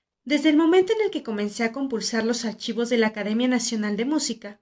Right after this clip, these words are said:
me sorprendió la asombrosa coincidencia de los fenómenos atribuidos al fantasma, del más misterioso, el más fantástico de los dramas, y no tardé mucho en pensar que quizás se podría explicar racionalmente a este mediante aquellos.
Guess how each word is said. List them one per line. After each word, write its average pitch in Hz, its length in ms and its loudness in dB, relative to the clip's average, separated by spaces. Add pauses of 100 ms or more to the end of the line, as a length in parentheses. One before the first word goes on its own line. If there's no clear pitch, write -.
me 240 100 -8
sorprendió 294 520 0
la 392 80 6
asombrosa 233 680 0
coincidencia 233 800 0
de 269 80 0
los 220 220 -6
fenómenos 233 500 -2
atribuidos 208 760 -8
al 196 120 -8
fantasma, 196 640 -10 (580)
del 220 180 -2
más 240 260 4
misterioso, 262 880 -2
el 240 160 -2
más 339 240 2
fantástico 262 720 -4
de 202 80 -4
los 190 240 -8
dramas, 233 480 -4 (280)
y 277 120 -2
no 392 180 6
tardé 381 300 0
mucho 262 320 0
en 277 100 -2
pensar 226 460 -4
que 254 160 -8
quizás 269 400 -4
se 294 100 -6
podría 226 320 -4
explicar 220 540 -8
racionalmente 214 800 -4
a 202 120 -2
este 277 300 -2
mediante 202 480 -6
aquellos. 190 640 -10